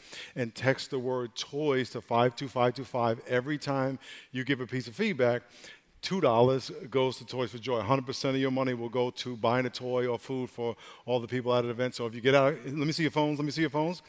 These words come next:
Very good. If you get out your phone real quick and text the word toys to five two five two five, it'll send you a link, and it's about forty seconds for every piece of feedback. So you go to get something to eat, boom, boom, boom. Or you can sit there and do a bunch in one day, and they'll give you a prompt.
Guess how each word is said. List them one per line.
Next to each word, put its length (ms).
Very 180
good. 180
If 80
you 40
get 120
out 100
your 80
phone 240
real 140
quick 260
and 180
text 400
the 100
word 340
toys 640
to 120
five 320
two 120
five 260
two 100
five, 320
it'll 180
send 360
you 180
a 40
link, 500
and 200
it's 100
about 560
forty 380
seconds 640
for 140
every 480
piece 260
of 80
feedback. 480
So 120
you 60
go 140
to 180
get 120
something 240
to 60
eat, 180
boom, 200
boom, 300
boom. 40
Or 80
you 100
can 80
sit 180
there 140
and 80
do 140
a 40
bunch 360
in 180
one 160
day, 280
and 140
they'll 120
give 160
you 80
a 40
prompt. 360